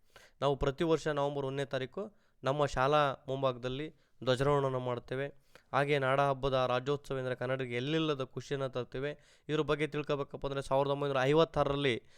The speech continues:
ಆ, ಕರ್ನಾಟಕ ಏಕೀಕರಣವಾದಾಗ ಅದು ಕನ್ನಡ ನಾಡಾಯ್ತು. ಸಾವಿರದ ಒಂಬೈನೂರ ಎಪ್ಪತ್ಮೂರವರೆಗೂ ನಮ್ಮ ರಾಜ್ಯವನ್ನ ಮೈಸೂರು ರಾಜ್ಯ ಅಂತ ಕರಿತಿದ್ವಿ. ಸಾವಿರದ ಒಂಬೈನೂರ ಎಪ್ಪತ್ಮೂರು ನವೆಂಬರ್ ಒಂದರಿಂದ ಕರ್ನಾಟಕ ರಾಜ್ಯ ಅಂತ ಹೆಸರು ಬಂತು. ಈಗ ಕನ್ನಡ ಆಡಳಿತ, ಆ, ಭಾಷೆ ಆಗಿರೋದ್ರಿಂದ ನವೆಂಬರ್ ತಿಂಗಳಿಂದ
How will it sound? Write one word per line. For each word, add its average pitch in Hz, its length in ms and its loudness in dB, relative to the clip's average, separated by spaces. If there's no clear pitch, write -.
ಆ, 139 180 6
ಕರ್ನಾಟಕ 160 400 2
ಏಕೀಕರಣವಾದಾಗ 135 800 0
ಅದು 123 160 -2
ಕನ್ನಡ 131 240 0
ನಾಡಾಯ್ತು. 127 600 0
ಸಾವಿರದ 160 280 6
ಒಂಬೈನೂರ 165 220 4
ಎಪ್ಪತ್ಮೂರವರೆಗೂ 147 720 2
ನಮ್ಮ 135 200 -2
ರಾಜ್ಯವನ್ನ 131 400 0
ಮೈಸೂರು 135 380 2
ರಾಜ್ಯ 139 220 2
ಅಂತ 131 180 -4
ಕರಿತಿದ್ವಿ. 123 640 -8
ಸಾವಿರದ 160 300 8
ಒಂಬೈನೂರ 165 260 4
ಎಪ್ಪತ್ಮೂರು 151 440 0
ನವೆಂಬರ್ 143 380 0
ಒಂದರಿಂದ 160 380 2
ಕರ್ನಾಟಕ 139 500 -2
ರಾಜ್ಯ 131 280 -2
ಅಂತ 123 180 -4
ಹೆಸರು 120 260 -4
ಬಂತು. 135 380 -6
ಈಗ 165 200 4
ಕನ್ನಡ 151 380 2
ಆಡಳಿತ, 151 500 4
ಆ, 139 80 2
ಭಾಷೆ 139 360 8
ಆಗಿರೋದ್ರಿಂದ 151 500 2
ನವೆಂಬರ್ 160 400 4
ತಿಂಗಳಿಂದ 147 420 -2